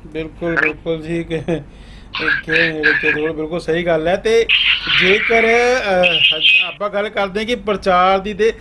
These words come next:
ਜੇ ਹਕੀਕੀ ਤੌਰ ਤੇ ਗੱਲ ਕਰਦੇ ਹਾਂ, ਕਿਉਂਕਿ, ਅਹ, ਜਗ੍ਹਾ ਜਗ੍ਹਾ ਤੇ ਸੱਥਾਂ ਬਣਦੀਆਂ ਨੇ, ਅੱਜ ਕੱਲ੍ਹ ਤਾਂ ਕੋ-, ਮੁਹੱਲਿਆਂ 'ਚ ਹੁੰਦੀਆਂ ਨੇ ਗੱਲਾਂ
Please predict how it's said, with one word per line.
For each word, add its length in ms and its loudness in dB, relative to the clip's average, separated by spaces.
ਜੇ 120 2
ਹਕੀਕੀ 540 -2
ਤੌਰ 200 4
ਤੇ 140 2
ਗੱਲ 160 4
ਕਰਦੇ 280 2
ਹਾਂ, 60 2
ਕਿਉਂਕਿ, 260 -4
ਅਹ, 580 0
ਜਗ੍ਹਾ 280 2
ਜਗ੍ਹਾ 220 0
ਤੇ 100 -2
ਸੱਥਾਂ 360 0
ਬਣਦੀਆਂ 360 0
ਨੇ, 80 -2
ਅੱਜ 80 0
ਕੱਲ੍ਹ 200 -6
ਤਾਂ 100 -2
ਕੋ-, 500 -2
ਮੁਹੱਲਿਆਂ 260 2
'ਚ 80 -2
ਹੁੰਦੀਆਂ 240 0
ਨੇ 80 -2
ਗੱਲਾਂ 300 -2